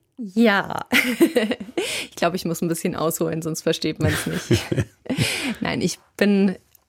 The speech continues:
aus Süddeutschland wirklich in, an den Bergen aufgewachsen und auch viel unterwegs und, ähm, hab mir da mal wieder eine Zecke eingefangen. Und war mir nicht mehr ganz sicher, wie man die jetzt gleich wieder am besten entfernt. Hab einmal gegoogelt und bin dann auf ein,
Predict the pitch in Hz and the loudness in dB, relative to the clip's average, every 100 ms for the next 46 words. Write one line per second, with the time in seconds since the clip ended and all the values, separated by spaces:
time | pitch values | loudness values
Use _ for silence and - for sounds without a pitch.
0 | _ 175 185 - 208 240 220 - 196 190 | _ 0 0 -2 0 0 0 0 2 0
1 | 196 180 175 180 175 - - 180 185 - | 0 -2 0 0 -2 -4 0 2 2 6
2 | 214 214 226 185 185 190 - 170 - 202 | 8 8 8 6 2 2 0 -2 0 -2
3 | 160 170 - 202 - 175 175 - 170 - | -2 -4 -2 -2 -2 -4 -6 -8 -10 -4
4 | 190 143 139 156 160 185 - - 165 160 | -2 -2 -4 -2 -2 -4 -8 -4 -2 -4
5 | - - 160 156 156 160 165 165 175 180 | -6 -2 0 2 2 2 0 -2 -2 -2
6 | - 190 165 165 175 - 170 156 156 170 | 2 4 4 4 2 0 -2 2 2 2
7 | 196 - 156 151 - 185 156 - 151 147 | 2 2 0 -2 -2 -2 -2 0 -2 -2
8 | - 151 180 - - - - - - - | -2 0 0 -2 -10 -8 -10 -12 -16 2
9 | 233 233 233 - 196 185 180 208 233 294 | 6 8 8 4 -6 -6 2 4 4 4
10 | 277 269 240 233 233 233 247 196 220 247 | 2 2 0 2 0 2 2 2 2 4
11 | 240 220 226 226 - 202 - - 208 180 | 4 2 0 -2 -6 -6 -4 -2 -2 -2
12 | 185 - - 170 208 202 233 220 208 185 | -6 -6 -8 -6 -4 0 0 -2 -6 -2
13 | 202 196 185 220 262 226 202 196 202 226 | 0 0 0 2 2 0 -6 -4 -2 2
14 | 226 226 - 185 196 - - 185 185 180 | 2 0 0 -4 -4 -8 -4 0 2 0